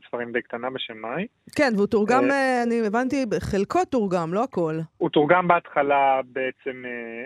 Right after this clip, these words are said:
Speaker 1: הכוונה הייתה לתרגם אותו לפי חודש, ובעצם להוציא שנים עשר ספרים שונים,
Speaker 2: אה.
Speaker 1: כל, כל כרך אמור היה להיות חודש.
Speaker 2: אוקיי.
Speaker 1: אם אני לא טועה, יצאו שלושה,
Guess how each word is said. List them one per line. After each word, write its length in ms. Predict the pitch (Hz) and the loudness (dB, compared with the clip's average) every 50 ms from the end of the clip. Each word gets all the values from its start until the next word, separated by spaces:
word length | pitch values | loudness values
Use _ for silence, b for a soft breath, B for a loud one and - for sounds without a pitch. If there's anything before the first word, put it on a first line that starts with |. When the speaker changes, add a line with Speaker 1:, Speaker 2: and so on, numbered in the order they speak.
| - - | -12 -12
Speaker 1:
הכוונה 360 | 139 - - 135 123 127 131 131 | -10 -6 -4 -2 -2 0 0 0
הייתה 200 | 131 123 139 127 | 0 0 0 0
לתרגם 340 | 120 - 123 117 127 123 | 0 -2 -4 -4 -4 -6
אותו 160 | 123 120 - 120 | -6 -6 -6 -6
לפי 220 | 113 104 - 120 | -4 -6 -6 -8
חודש, 360 | - - 135 131 127 110 - - - - _ - | -4 0 0 2 2 0 -2 -4 -10 -14 _ -8
ובעצם 440 | - 120 117 117 123 117 - - 123 | -6 -4 -2 0 -2 -2 -2 -4 -8
להוציא 300 | 120 117 - _ - 127 120 117 | -6 -8 -8 _ -4 -2 -2 -2
שנים 300 | - - 127 123 123 123 | -4 -6 -6 -6 -8 -6
עשר 180 | - - 123 117 - _ | -4 -4 -4 -4 -4 _
ספרים 240 | - 120 117 117 113 | -8 -8 -8 -8 -8
שונים, 260 | - - 117 120 147 175 | -10 -10 -8 -4 -2 0
Speaker 2:
אה. 120 | 233 233 196 | 0 2 2
Speaker 1:
כל, 120 | 147 120 113 - _ _ _ _ _ _ - | 0 0 0 -2 _ _ _ _ _ _ 0
כל 200 | - 143 135 127 | 2 4 4 4
כרך 440 | - - 135 127 123 127 120 - - | 4 2 2 4 2 0 -2 -2 -4
אמור 280 | 123 123 123 120 120 120 | -4 -2 0 0 2 2
היה 160 | 120 117 117 | 2 2 2
להיות 240 | 117 117 113 113 - | 2 0 -2 -2 -2
חודש. 360 | - - 165 208 247 240 - _ - | -2 0 0 2 0 -2 -4 _ -12
Speaker 2:
אוקיי. 320 | 185 190 - 185 170 185 190 | -12 -12 -10 -10 -10 -6 -2
Speaker 1:
אם 60 | 170 | -2
אני 80 | 147 151 | 0 2
לא 100 | 147 139 - | 2 2 2
טועה, 160 | - 143 135 | 4 4 4
יצאו 320 | 135 131 - - - 135 117 | 4 4 2 0 -4 -4 -4
שלושה, 340 | - - 135 123 - - | -4 -6 -6 -2 2 2